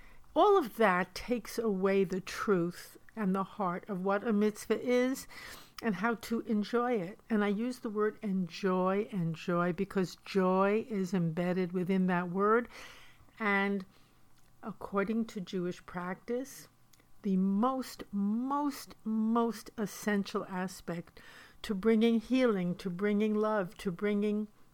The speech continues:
us, to elevating us is joy, J O Y.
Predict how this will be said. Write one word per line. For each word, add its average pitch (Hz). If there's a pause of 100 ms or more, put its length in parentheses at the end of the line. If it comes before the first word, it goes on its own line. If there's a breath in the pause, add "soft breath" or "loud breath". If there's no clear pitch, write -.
(120)
us, 226
to -
elevating 180
us 156
is 185 (380)
joy, 180
J 180 (100)
O 165
Y. 156